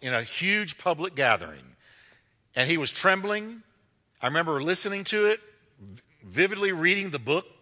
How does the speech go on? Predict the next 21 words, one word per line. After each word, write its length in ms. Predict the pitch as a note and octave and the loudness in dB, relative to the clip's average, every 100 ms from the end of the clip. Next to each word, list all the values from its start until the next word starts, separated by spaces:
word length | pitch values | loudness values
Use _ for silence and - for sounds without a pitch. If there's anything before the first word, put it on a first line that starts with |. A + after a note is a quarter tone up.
| - | -12
that 180 | D3 D3 | -10 -8
he 140 | C3+ | -6
wrote 420 | C#3+ D#3 F3+ F#3+ B2 | 0 2 2 -2 0
based 280 | E3 - | 0 0
on 180 | F3+ F3+ | -2 -2
it. 100 | F#3+ - _ _ _ _ _ _ _ | -4 -8 _ _ _ _ _ _ _
Um, 500 | B2+ B2 A2+ A2 A2 A2+ _ _ - _ - | 4 4 4 0 -12 -18 _ _ -20 _ -6
he 140 | D#3+ | -2
said, 140 | - | 4
"I 140 | C#3+ F3 | 6 6
saw," 480 | - F#3 F#3 G#3 A3+ | 4 4 4 2 -4
and 360 | - _ A#2 | -14 _ -8
this 100 | D3+ | -6
is 60 | C#3 | 2
nineteen 380 | C#3+ F3+ G3 F#3+ | 2 2 -2 -2
seventy-two, 640 | G3 F#3 F#3+ F3 E3 E2+ - _ _ _ _ _ _ _ _ _ | 0 0 -2 -6 -6 -6 -14 _ _ _ _ _ _ _ _ _
"I 180 | B2 D#3+ | 8 8
saw 540 | D#3 F3+ F3 G3 A#3 A#3+ _ _ _ _ - | 8 4 4 2 -2 -12 _ _ _ _ -6
a 80 | C3 | -4
venereal 440 | C#3 D#3 F3 E3 | 2 4 4 4
disease 840 | D3 C3 C#3 F3 G3 A3 A3+ - | 0 -4 -2 -4 -6 -10 -10 -12